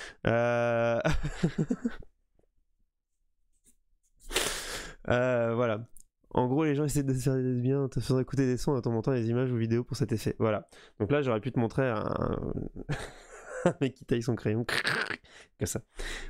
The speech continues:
Voilà. Donc, donc, c'est, donc c'est ça la S M R. Il y en a un sur le chat, la dernière fois, il m'a dit, euh, « Je profite de la S M R soudure. » Alors, euh, <laughs> en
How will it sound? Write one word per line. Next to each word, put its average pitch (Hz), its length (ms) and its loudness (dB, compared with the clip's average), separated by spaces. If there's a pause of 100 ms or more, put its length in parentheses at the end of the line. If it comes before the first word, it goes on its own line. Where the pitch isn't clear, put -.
Voilà. 113 340 0 (540)
Donc, 139 120 2
donc, 165 120 2
c'est, 151 120 -4
donc 170 180 0
c'est 143 80 0
ça 120 120 -2
la 101 120 0
S 98 160 -6
M 104 160 -2
R. 113 80 -8 (1500)
Il 107 60 -2
y - 20 0
en 104 40 2
a 107 100 2
un 123 40 -2
sur 117 160 0
le 98 100 0
chat, - 240 -2
la 98 320 -2
dernière 98 280 0
fois, 123 160 0
il 120 40 0
m'a 101 140 2
dit, 113 180 0
euh, « 104 120 2
Je - 80 -6
profite 123 340 -2
de 117 80 2
la 104 140 2
S 107 160 0
M 107 180 2
R 101 60 -6
soudure. » 117 520 -2 (580)
Alors, 101 260 -6
euh, 95 240 -4 (420)
<laughs> - 20 -6
en 135 580 -2